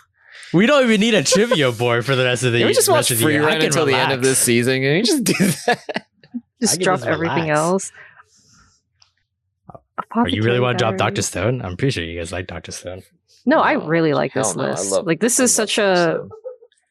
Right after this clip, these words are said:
Speaker 3: like, movie theater, um,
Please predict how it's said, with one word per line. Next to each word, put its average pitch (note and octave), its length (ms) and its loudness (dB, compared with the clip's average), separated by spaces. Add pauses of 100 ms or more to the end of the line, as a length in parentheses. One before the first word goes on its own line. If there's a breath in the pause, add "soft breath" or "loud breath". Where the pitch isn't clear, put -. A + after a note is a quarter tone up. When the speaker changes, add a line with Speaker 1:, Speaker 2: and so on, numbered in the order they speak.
(800)
Speaker 3:
like, F3+ 380 0 (600)
movie A3+ 460 6
theater, G#3+ 800 4
um, E3+ 420 2